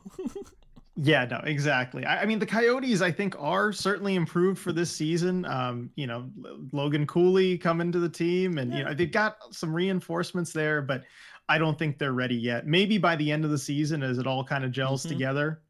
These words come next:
Speaker 2: But,
Speaker 1: Yeah,
Speaker 2: uh, this
Speaker 1: um,
Speaker 2: game, I think the Kraken take it.
Speaker 1: a month in, not happening. Then, uh, the last stop on that little road trip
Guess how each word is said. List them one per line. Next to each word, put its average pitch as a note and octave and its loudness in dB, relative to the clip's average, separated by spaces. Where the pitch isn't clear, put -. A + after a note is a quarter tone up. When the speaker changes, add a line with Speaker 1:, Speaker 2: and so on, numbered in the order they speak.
Speaker 2:
But, C3 0
Speaker 1:
Yeah, B2 0
Speaker 2:
uh, B2 0
this B2 0
Speaker 1:
um, B2+ -4
Speaker 2:
game, C3+ 0
I A#2+ -4
think - -10
the B2 -14
Kraken C#3+ -12
take - -18
it. - -20
Speaker 1:
a A#2+ -8
month C3+ 2
in, A#2+ -2
not A2+ -4
happening. A#2 -6
Then, E3+ 4
uh, D3 8
the C#3+ -2
last D#3+ 10
stop D#3 6
on D3+ 2
that C#3+ 0
little D3 0
road C#3+ 0
trip - -4